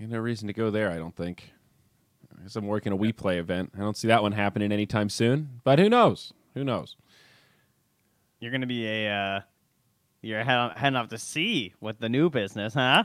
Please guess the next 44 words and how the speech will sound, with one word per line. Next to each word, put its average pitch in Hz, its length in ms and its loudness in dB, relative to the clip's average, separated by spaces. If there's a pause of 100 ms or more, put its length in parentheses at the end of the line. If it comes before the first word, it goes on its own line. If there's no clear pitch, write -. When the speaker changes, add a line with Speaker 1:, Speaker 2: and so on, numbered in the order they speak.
Speaker 1:
Ex- 139 100 4
Speaker 2:
Huh? 208 240 8 (120)
Speaker 1:
exactly, 123 680 6
dude. 98 280 -4
That's, 117 180 2
Speaker 2:
Yeah, 127 180 4
Speaker 1:
uh, 113 140 6 (260)
Speaker 2:
yeah. 117 40 0 (120)
Speaker 1:
I, 117 60 -2
I 120 60 0
think 131 360 -2
I, 123 160 -2
I 123 120 0
had 151 260 4
it 131 100 -2
right 143 380 2
all 165 340 4
along. 170 560 2
You 160 120 -2
know, 170 180 4
go 165 160 0
back 160 260 4
to 185 60 -6
my 175 140 0
roots, 180 400 0
Southeast 170 480 -4
Asian 170 320 -4
Dota, 190 420 4 (300)
Southeast 165 560 0
Speaker 2:
Yep. 165 80 0
Speaker 1:
Asian. 165 440 -2 (240)
I 120 60 -2
mean, 123 360 2
all 139 100 4
right, 135 160 6
uh, 123 160 0
let's, 165 340 -4
let's - 220 -6
talk 196 260 0
about 135 220 -2
Axie 110 340 -4
a 95 40 -4
little, 95 160 -4
dude. 92 320 -8